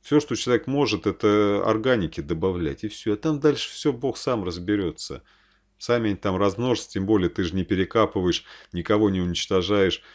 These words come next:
Все у тебя там естественно происходит. У тебя и так прекрасная будет плодородная почва. Тебе не нужна никакая, никакой этот навоз. Вот весь навоз тебе сделают,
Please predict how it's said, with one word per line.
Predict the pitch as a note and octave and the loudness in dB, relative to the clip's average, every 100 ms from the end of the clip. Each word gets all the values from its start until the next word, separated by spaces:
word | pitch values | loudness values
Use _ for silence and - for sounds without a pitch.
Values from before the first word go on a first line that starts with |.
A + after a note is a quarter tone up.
| _ | _
Все | - C3 | -4 0
у | G#2+ | 2
тебя | G#2 | 0
там | F2+ F#2+ | -2 -2
естественно | F2+ G2+ - D2+ - - C#2 | -2 -4 -4 -6 -6 -12 -12
происходит. | - D#2+ - - D2 C2 B1+ - | -6 -4 -6 -8 -10 -10 -14 -16
У | |
тебя | - G#2 | -2 -2
и | |
так | - A#2+ - | 2 -2 -2
прекрасная | F2 G2+ G2 - E2 | -6 -2 -4 -4 -4
будет | E2 D#2 | -4 -4
плодородная | E2 D#2 E2 F2 D#2+ D#2 | -6 -4 -2 -2 -4 -6
почва. | G2+ F2+ - | -2 -2 -4
Тебе | D2 E2+ F#2+ | -10 -6 -4
не | G2 | -4
нужна | G#2 G2+ A2+ F#2 | -6 -6 -4 -4
никакая, | D#2+ - - F2 D#2 | -4 -8 -6 -6 -4
никакой | D#2+ E2 - G2 | -6 -8 -4 -4
этот | E2+ D#2 | -4 -6
навоз. | F#2 F#2 D2 - - - _ - | -6 -4 -6 -8 -20 -20 _ -6
Вот | A2+ G2+ - | -2 -2 2
весь | G#2 - | 0 0
навоз | A2 A#2+ C3 | -2 -2 -2
тебе | - E2 | -6 -6
сделают, | D#2 F2+ G#2+ F2+ D#2+ | -4 2 2 4 0